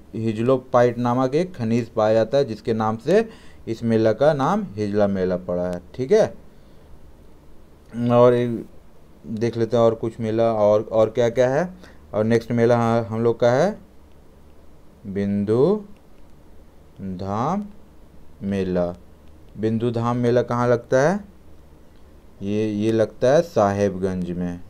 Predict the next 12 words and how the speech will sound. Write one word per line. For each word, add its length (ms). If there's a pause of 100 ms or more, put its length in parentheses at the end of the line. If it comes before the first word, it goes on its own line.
(220)
ठीक 220
है, 260 (800)
साहेबगंज 2250
में 180
ये 180
मेला 460
लगता 360
है, 80
ठीक 280
है। 240 (560)
ये 140
एक 300